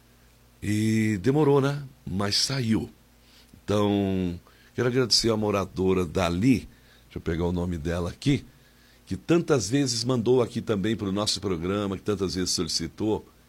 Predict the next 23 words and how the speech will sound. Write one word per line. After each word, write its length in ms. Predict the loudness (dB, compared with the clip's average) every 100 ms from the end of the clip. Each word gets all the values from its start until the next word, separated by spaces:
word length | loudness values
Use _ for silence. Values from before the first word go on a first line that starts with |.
| _ _ _ _ _ _ _ _ -8
e 840 | -4 0 0 0 0 0 0 -2
por 180 | -4 -4
diversas 760 | -4 -4 0 0 0 0 -2 -2
vezes 440 | -2 -2 -2 -2
lá, 220 | -2 -4 -8 -20 -20 -20 _ _ 0
preocupada 720 | 2 4 0 0 2 2 0
com 160 | 0
o 20 | 0
número 280 | 2 2
de 80 | 0
acidentes, 680 | 0 0 0 0 0 0 0
e 60 |
ela 140 | 0 0
que 120 | -2
é 40 |
moradora 460 | 0 0 0 0 -2
daquela 360 | -2 -2 -2 -2
região, 480 | -4 -2 0 0 -4 -16 -20 -20 -20 -14
e 300 | -4 2 2
tá 160 | 2 -2
ficando 400 | -4 -2 0 0
muito 300 | -2 -2 -4
bom. 340 | 0 2 0